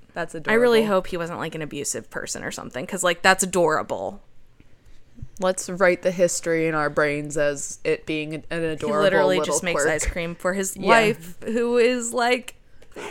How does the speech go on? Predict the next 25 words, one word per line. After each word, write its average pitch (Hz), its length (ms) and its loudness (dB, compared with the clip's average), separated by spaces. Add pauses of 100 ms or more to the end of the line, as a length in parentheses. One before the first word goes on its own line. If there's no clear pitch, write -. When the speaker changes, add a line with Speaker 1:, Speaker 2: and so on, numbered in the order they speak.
(320)
Speaker 2:
"I 359 160 6
Speaker 1:
Um, 415 100 0
Speaker 2:
love 403 300 -2
this. 170 340 0
I - 60 -6
love 190 220 2
being 453 180 4
married 359 240 0
to 339 60 0
the 302 100 -4
milkman." 202 800 0
Speaker 1:
Yeah, - 60 -18
exactly. 175 640 -12
Speaker 2:
All 190 160 0
the 196 100 -2
ladies 196 360 2
want 202 200 0
him, 214 140 2
but 165 180 0
he's 180 280 -10
mine. 196 260 -12 (1120)
Speaker 1:
What 196 480 4
functions 208 800 0
in 175 240 4
today's 160 380 0